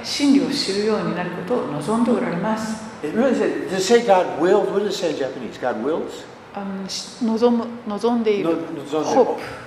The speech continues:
Speaker 2: Is that kind of will, hoping?
Speaker 1: Yeah, wish.
Speaker 2: Will. Okay.
Speaker 1: うん。
Speaker 2: It says right there, it's God's will for everyone to be saved.
Speaker 1: すべての人が救われることを神様は望んでおられるとはっきり書かれています。
Speaker 2: Okay?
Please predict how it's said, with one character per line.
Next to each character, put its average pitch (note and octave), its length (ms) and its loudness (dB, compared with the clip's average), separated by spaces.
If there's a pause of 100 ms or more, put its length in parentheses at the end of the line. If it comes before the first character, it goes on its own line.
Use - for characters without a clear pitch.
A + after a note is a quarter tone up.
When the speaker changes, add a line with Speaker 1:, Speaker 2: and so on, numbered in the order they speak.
(100)
Speaker 2:
Is C#3 100 -2
that D3 200 2
kind D3 180 2
of A2 140 -4
will, D3 360 2
hoping? D3 500 -2
Speaker 1:
Yeah, G#3 320 2
wish. - 440 -6 (180)
Speaker 2:
Will. C#3 180 0
Okay. G#3+ 320 2
Speaker 1:
う - 60 -8
ん。 - 20 -8 (340)
Speaker 2:
It G3 60 -14
says - 340 -6
right G4+ 220 -2
there, - 580 -4
it's C#4 320 -2
God's A3+ 380 6 (300)
will - 540 6 (440)
for - 160 -2
everyone G#3+ 320 -2
to - 60 -6
be F4 80 -2
saved. B4 140 -2 (640)
Speaker 1:
す - 300 -4
べ G#4 120 6
て G4 140 0
の C#4 140 0
人 C4 140 -2
が F#3+ 100 -6
救 - 380 -10
わ F3+ 60 -6
れ F3 80 -4
る E3+ 180 -6
こ F3 80 -6
と E3+ 220 -4
を - 20 -6 (100)
神 A3 140 -8
様 F3 180 -10
は D#3+ 300 -10
望 D#4 220 0
ん - 20 -6
で D4+ 60 -6
お B3+ 100 -2
ら A#3+ 100 -2
れ C#4 140 -4
る C#4+ 80 -4
と C#4+ 80 -8 (280)
は G3 100 -8
っ - 100 -16
き C4+ 80 -6
り A3+ 100 -6
書 A3+ 80 -12
か C4 120 -4
れ C4 80 -2
て C4 100 -10
い D3+ 60 -10
ま E3+ 240 -10
す。 - 260 -16 (340)
Speaker 2:
Okay? C#4 580 -6